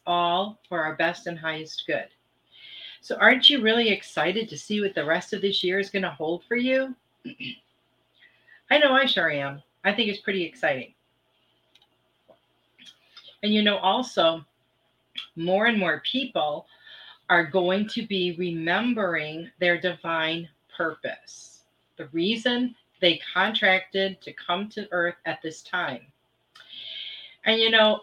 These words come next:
it almost, I, it just kind of makes me laugh every time I think about this, how we set out this whole plan and, you know, with our team, with our spiritual team, before we incarnated.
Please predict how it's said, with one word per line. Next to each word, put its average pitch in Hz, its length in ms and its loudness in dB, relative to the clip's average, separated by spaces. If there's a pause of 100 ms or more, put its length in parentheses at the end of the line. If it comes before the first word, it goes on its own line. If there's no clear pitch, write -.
(140)
it 220 160 6
almost, 247 800 2 (1200)
I, 233 60 2
it 208 180 -2
just 247 260 -4
kind 262 180 2
of 208 80 0
makes 202 260 -4
me 185 100 -4
laugh 170 380 2
every 180 180 -2
time 180 200 -4
I 160 180 -8
think 247 200 -2
about 147 300 -4
this, 127 280 -6 (400)
how 208 160 2
we 190 120 -4
set 233 300 0
out 233 180 4
this 175 200 -2
whole 247 520 2
plan 185 640 -4 (640)
and, 180 440 4
you 202 120 2
know, 185 100 4
with 185 160 0
our 220 160 2
team, 175 400 -2
with 151 100 -10
our 151 100 -6
spiritual 240 500 -4
team, 180 360 -6
before 214 540 -2
we 247 180 0
incarnated. 190 800 -6